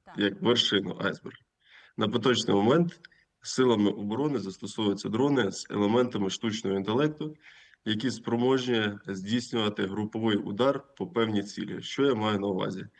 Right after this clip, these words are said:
Speaker 2: Є, умовно, позиція противника. Позиція противника зверху затягнута буде сітками, так? Відповідно, коли ми прилітаємо першим дроном, він вибухає, збиває сітку.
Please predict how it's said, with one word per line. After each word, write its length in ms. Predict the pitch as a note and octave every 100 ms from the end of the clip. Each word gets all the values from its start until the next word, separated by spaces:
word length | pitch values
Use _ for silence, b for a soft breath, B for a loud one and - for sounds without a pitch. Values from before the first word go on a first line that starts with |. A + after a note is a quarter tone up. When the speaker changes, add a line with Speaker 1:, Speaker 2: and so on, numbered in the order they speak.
| b b b -
Speaker 2:
Є, 320 | A#2 E3+ E3+ -
умовно, 480 | C#3+ C3 G#2+ G2 F#2+
позиція 480 | A2 A#2+ D#3 C3 G#2+
противника. 720 | A2+ G#2+ G2 F#2 F#2 - F#2+ -
Позиція 420 | G#2+ D3+ D3+ A#2
противника 540 | A2+ A2 D3 C#3+ A#2+
зверху 340 | G2 A#2+ C3 G#2
затягнута 580 | G#2 G2+ A#2+ G#2+ G#2 F#2+
буде 320 | F#2 G#2 G2+
сітками, 580 | - G2+ - G2 - -
так? 320 | - C#3 D#3 - b b b
Відповідно, 380 | G#2 A2 C3+ A#2+
коли 180 | A2 B2+
ми 120 | B2+
прилітаємо 480 | A2 A#2 A#2 B2 A#2+
першим 360 | F3+ F#3 F#3 E3+
дроном, 400 | D3+ D3+ A#2+ G2+
він 160 | G#2
вибухає, 540 | G#2+ A2+ C3+ F3 E3 D3
збиває 420 | G2 G2+ G#2+ A2
сітку. 500 | A2 F#3 - D3+